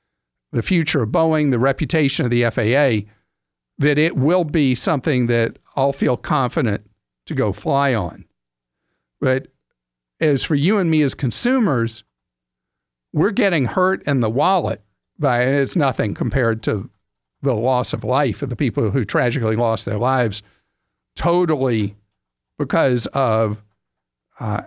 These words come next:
absolute negligence on the part of Boeing and the F A A. And I just wonder,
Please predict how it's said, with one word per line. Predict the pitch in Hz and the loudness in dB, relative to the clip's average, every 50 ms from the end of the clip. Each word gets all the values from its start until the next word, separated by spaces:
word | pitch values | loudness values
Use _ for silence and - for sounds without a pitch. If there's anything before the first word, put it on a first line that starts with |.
| _ _ - | _ _ -4
absolute | - 175 185 175 - - 175 156 147 135 131 | -2 -2 0 -2 -2 0 0 2 2 2 2
negligence | 143 - 135 143 156 147 127 110 143 123 107 - - | 2 2 0 2 2 0 0 0 0 -2 -2 -2 -2
on | 139 113 113 | -2 0 0
the | 117 110 | -2 -2
part | - 170 147 123 117 120 | -2 0 0 0 0 -2
of | - 120 110 107 117 | -2 -2 -2 -2 -2
Boeing | - 147 135 131 131 120 117 107 107 - | -2 -2 0 0 2 2 2 0 0 0
and | - 127 131 120 117 | 0 0 0 2 2
the | 110 110 117 | 2 2 2
F | 110 - - | 0 0 -2
A | 113 104 107 117 | -2 0 2 2
A. | 120 110 95 90 92 - _ _ _ _ _ _ _ _ _ _ _ - | 2 2 0 0 -2 -4 _ _ _ _ _ _ _ _ _ _ _ -4
And | 165 127 | -2 0
I | 127 | 0
just | 127 135 123 - | 2 0 0 0
wonder, | 175 165 170 175 160 139 123 117 | 0 0 2 2 2 0 0 -2